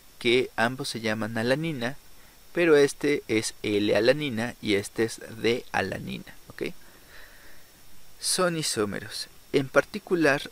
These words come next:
a este tipo de isómeros, que son la imagen especular uno del otro, eso lo que quiere decir es que si yo me imagino que esta molécula se está viendo al espejo, tengo esta,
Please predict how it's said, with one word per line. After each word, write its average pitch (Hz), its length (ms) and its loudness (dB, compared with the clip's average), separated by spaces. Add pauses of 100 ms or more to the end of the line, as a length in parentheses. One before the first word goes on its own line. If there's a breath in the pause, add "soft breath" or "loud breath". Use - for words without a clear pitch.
(140)
a - 80 2
este 170 260 -4
tipo 156 420 -2
de 127 80 -2
isómeros, 117 920 -2
que 107 120 -2
son 127 240 -2
la 131 80 -2
imagen 127 420 -4
especular 104 600 -2
uno 104 160 -4
del 123 220 -2
otro, 127 340 -4 (200)
eso 101 220 -6
lo 101 140 -8
que - 120 -10
quiere 123 280 -2
decir - 560 -4
es 101 140 -8
que - 120 -14
si - 180 -10
yo 135 160 -2
me 139 100 -4
imagino 120 540 -6 (100)
que 107 240 -4 (400 loud breath)
esta 123 360 2
molécula 117 540 -2
se - 120 -6
está - 180 -2
viendo 104 220 0
al 110 100 -2
espejo, - 520 -4 (260)
tengo 101 340 2
esta, 123 360 -2